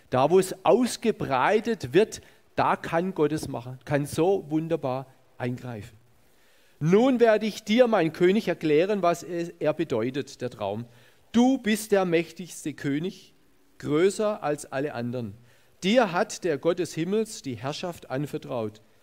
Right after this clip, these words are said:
und dir Macht, Stärke und Ruhm geschenkt." Geschenkt.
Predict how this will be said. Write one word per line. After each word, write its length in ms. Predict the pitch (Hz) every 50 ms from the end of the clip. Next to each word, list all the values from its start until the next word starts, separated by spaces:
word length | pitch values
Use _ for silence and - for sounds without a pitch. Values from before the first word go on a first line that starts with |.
| _ _ -
und 320 | 175 175 180 - - -
dir 140 | 156 139 120
Macht, 520 | 123 147 202 233 - - - - - - _ _ _ _ _ _
Stärke 720 | - - - 165 156 160 175 196 196 - 202 196 196 185 - - _ _ _ -
und 240 | 180 185 180 160
Ruhm 440 | 139 147 160 170 185 190 190 180 - - - _ _ _ _ _ _ _ _ -
geschenkt." 1120 | 180 185 196 214 214 - - - - 214 233 262 254 233 175 - - - - - - - _ _ _ _ _
Geschenkt. 760 | - 160 170 160 - - 180 180 170 147 123 117 - -